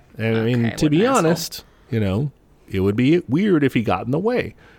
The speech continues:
Speaker 1: Uh, his boss,
Speaker 2: <laughs>
Speaker 1: Alan Dulles, friend of the show, had called it an urgent and prime objective for Lumumba to be killed, according to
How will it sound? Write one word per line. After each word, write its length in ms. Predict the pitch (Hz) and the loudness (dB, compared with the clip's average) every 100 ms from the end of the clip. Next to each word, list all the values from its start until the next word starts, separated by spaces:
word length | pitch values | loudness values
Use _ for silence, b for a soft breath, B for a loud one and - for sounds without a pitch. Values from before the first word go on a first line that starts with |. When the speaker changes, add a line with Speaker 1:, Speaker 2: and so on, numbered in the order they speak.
| b - | b -4
Speaker 1:
Uh, 280 | 95 90 87 | 0 0 -2
his 260 | - 117 | 0 0
boss, 520 | 87 127 156 139 135 - | 2 0 2 2 0 -4
Speaker 2:
<laughs> 40 | 107 | -2
Speaker 1:
Alan 280 | 113 117 | 0 2
Dulles, 440 | 110 127 117 123 - | 2 2 2 0 -2
friend 260 | - 104 | -4 -2
of 60 | 98 | 0
the 80 | 92 | -2
show, 400 | - 127 107 135 B B B B - | 0 2 2 -2 B B B B -6
had 220 | 120 95 | -6 -4
called 380 | - 120 120 117 | -2 0 2 0
it 220 | 113 120 - | -2 -4 -6
an 160 | 117 - | -8 -6
urgent 560 | 135 165 156 160 147 - | 0 2 4 2 2 -2
and 340 | 127 120 110 110 | -2 0 0 0
prime 520 | - 135 135 135 131 | 0 2 4 4 2
objective 680 | 113 95 120 123 - 90 107 | 0 0 0 0 -2 -8 -8
for 240 | - 95 | -4 -2
Lumumba 460 | 95 92 95 95 90 | 0 0 0 -2 -2
to 100 | 98 | -2
be 140 | 95 | -4
killed, 380 | 92 156 98 76 | 0 0 0 -2
according 400 | 87 - 92 87 | -6 -4 -2 -2
to 260 | - 82 | -4 -4